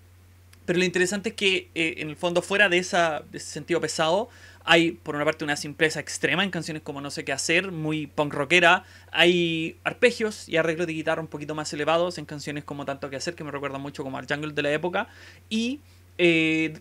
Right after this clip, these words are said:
en medio de este álbum <laughs> extremadamente rockero hay una canción como media Microphones, eh, muy de bajo perfil, psicodélica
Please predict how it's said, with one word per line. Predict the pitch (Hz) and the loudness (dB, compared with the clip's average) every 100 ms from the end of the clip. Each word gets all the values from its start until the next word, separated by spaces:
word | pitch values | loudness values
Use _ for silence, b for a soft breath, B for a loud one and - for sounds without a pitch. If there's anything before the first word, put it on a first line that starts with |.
| - - - | -18 -20 0
en | 202 196 | 2 6
medio | 262 240 | 6 8
de | 220 | 6
este | 214 208 | 8 6
álbum | 196 208 | 6 0
<laughs> | |
extremadamente | 196 190 196 196 196 208 | -2 0 2 2 2 0
rockero | 196 190 220 | 0 2 8
hay | 226 208 | 8 8
una | 196 | 2
canción | 180 175 185 180 175 160 | 0 0 0 -2 -4 -4
como | 165 151 147 | -2 0 0
media | 156 156 156 127 127 | 0 2 4 2 2
Microphones, | 160 156 139 139 135 - - | 0 -2 -6 -6 -4 -4 -2
eh, | 139 | -2
muy | 135 151 160 151 | 0 0 0 2
de | 143 | 2
bajo | 151 151 | 2 0
perfil, | 143 - 180 170 B B | -2 0 0 0 B B
psicodélica | - 156 151 160 147 147 143 | -6 2 4 2 2 4 4